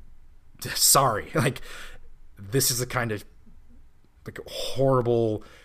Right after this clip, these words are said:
split-second, anxiety-ridden reaction that you're gonna have to make." Um,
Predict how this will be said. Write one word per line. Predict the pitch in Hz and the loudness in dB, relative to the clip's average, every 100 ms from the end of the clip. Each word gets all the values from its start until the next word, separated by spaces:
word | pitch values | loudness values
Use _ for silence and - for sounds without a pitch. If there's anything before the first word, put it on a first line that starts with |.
| - | -2
split-second, | - - 127 123 - 120 - 110 101 - - - - - | 2 4 4 2 2 0 -2 -6 -8 -16 -20 -20 -16 -12
anxiety-ridden | 113 101 101 120 120 117 110 107 101 | -4 0 4 4 4 2 0 -2 -4
reaction | 107 98 - - | -4 -4 -6 -10
that | 87 | -10
you're | 98 | -10
gonna | 101 98 | -8 -6
have | 92 92 | -6 -8
to | 92 | -8
make." | 95 87 - - - - - - | -10 -10 -16 -20 -20 -20 -18 -4
Um, | 113 107 104 92 87 | 0 0 -2 -4 -10